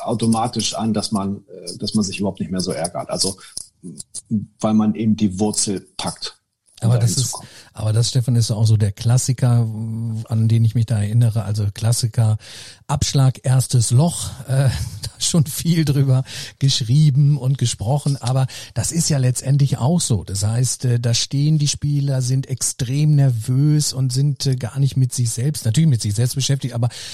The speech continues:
Speaker 2: ja, weil andere zuschauen und, und dann ist das diese Angst zu versagen. Wie könnte der jetzt, äh, über meinen Schlag denken?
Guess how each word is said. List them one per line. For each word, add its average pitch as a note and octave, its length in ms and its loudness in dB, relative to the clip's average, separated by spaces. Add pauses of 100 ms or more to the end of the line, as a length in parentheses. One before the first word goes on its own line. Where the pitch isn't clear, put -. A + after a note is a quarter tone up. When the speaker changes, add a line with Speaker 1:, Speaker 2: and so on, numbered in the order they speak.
(140)
Speaker 2:
ja, C3+ 200 2
weil C3 160 0
andere C3+ 280 2
zuschauen C#3+ 840 0
und, B2+ 260 2
und B2 160 0
dann B2+ 140 0
ist C3 220 -6
das C3 140 -4
diese C3 400 -4
Angst C#3+ 380 2
zu C#3 100 -2
versagen. C3+ 680 0
Wie C#3+ 160 2
könnte C3+ 400 0
der A#2 280 -6
jetzt, C#3 440 -4
äh, C3 200 2
über C3+ 320 2
meinen B2 380 2
Schlag A#2 540 -2
denken? C#3 500 2